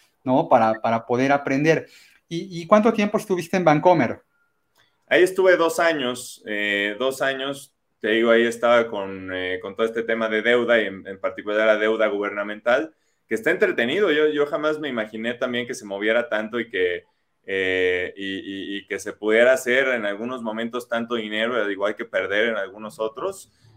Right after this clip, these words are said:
Speaker 2: eh, por todo este tema de riesgo de tasa de interés, eh, la duración y,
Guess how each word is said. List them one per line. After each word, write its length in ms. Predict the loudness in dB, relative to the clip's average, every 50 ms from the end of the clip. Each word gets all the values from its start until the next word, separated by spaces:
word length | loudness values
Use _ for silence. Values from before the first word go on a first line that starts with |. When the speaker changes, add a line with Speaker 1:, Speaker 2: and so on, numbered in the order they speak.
| _ -6
Speaker 2:
eh, 300 | -2 0 0 0 0 -2
por 140 | -4 -8 -4
todo 100 | -2 -2
este 200 | -2 -2 -4 -4
tema 240 | -4 -2 0 0 0
de 100 | 0 0
riesgo 240 | 0 -2 -2 -2 -2
de 120 | -4 -2
tasa 260 | 0 -2 -2 0 -2
de 80 | -4 -4
interés, 440 | -4 -4 -2 0 2 2 0 0 -2 -8 -18 -18 -18 -18 -18 -18 -16 -12 -8
eh, 140 | -6 -4 -2
la 140 | -2 -2
duración 680 | -2 -2 -4 -4 -4 -4 -6 -6 -4 -4 -4 -4 -6 -8
y, 160 | -8 -10 -10